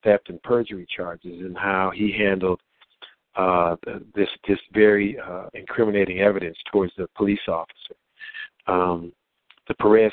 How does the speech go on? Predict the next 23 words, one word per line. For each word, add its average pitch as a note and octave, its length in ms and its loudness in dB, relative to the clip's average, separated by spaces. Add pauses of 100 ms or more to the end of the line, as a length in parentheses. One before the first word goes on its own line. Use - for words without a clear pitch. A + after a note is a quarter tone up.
(100)
family, G#2 520 -2 (100)
uh, F2+ 280 -14
was F#2+ 160 -12
also G2+ 500 4
paid G2+ 220 4
a F#2 40 -10 (140)
settlement G2+ 420 -4 (460)
in G2 100 -6 (100)
two G#2+ 120 2
thousand F#2+ 420 4 (100)
sixteen G#2 520 -6
of F2+ 100 -8
eight G2 160 2
hundred F#2+ 240 -2
and - 100 -20
fifty G2+ 360 -6
thousand F#2 400 0
dollars. G2 420 2 (760)
And G2+ 160 -2
of F#2 160 -2
course, A2 400 6 (380)
uh, F#2+ 460 -4 (1900)
uh, G2+ 260 2